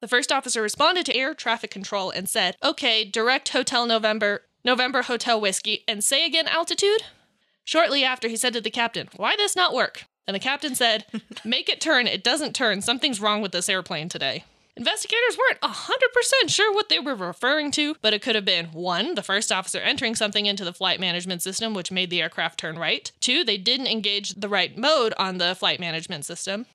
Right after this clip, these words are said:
Three, there was a malfunction with the heading control. Or four, there was something wrong with the heading selection knob.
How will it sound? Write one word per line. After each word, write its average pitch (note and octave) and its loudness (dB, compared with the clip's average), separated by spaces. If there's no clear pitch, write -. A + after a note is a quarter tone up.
Three, C4 2
there C#4 2
was G#3+ 0
a G#3+ -4
malfunction B3 0
with B3+ -4
the A3 -4
heading A#3 0
control. D#4 2
Or C#4+ 4
four, F#4 2
there G4 4
was G4 2
something F#4 0
wrong E4+ 4
with E4+ -2
the E4 2
heading C#4 0
selection G3 0
knob. C#3+ -6